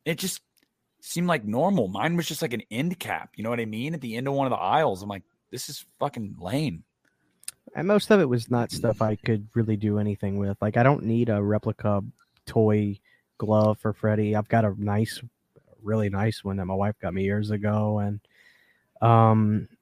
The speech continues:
Speaker 2: you know, I, I would like a floor mat. I love getting floor mats. They didn't have anything like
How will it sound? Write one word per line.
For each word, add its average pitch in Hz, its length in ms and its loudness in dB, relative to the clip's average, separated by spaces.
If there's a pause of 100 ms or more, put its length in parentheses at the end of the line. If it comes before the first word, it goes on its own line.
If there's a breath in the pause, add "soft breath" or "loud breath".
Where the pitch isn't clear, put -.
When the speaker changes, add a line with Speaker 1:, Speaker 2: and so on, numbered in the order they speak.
(160)
Speaker 2:
you 175 160 6
know, 104 420 4 (160)
I, 127 180 6
I 135 60 10
would 143 180 10
like 139 160 8
a 117 60 2
floor 117 320 4
mat. 113 320 4
I 107 140 0
love 113 260 2
getting 110 220 2
floor 107 300 -4
mats. 110 280 0
They 113 120 2
didn't 110 180 4
have 110 200 2
anything 110 320 -2
like 110 220 -2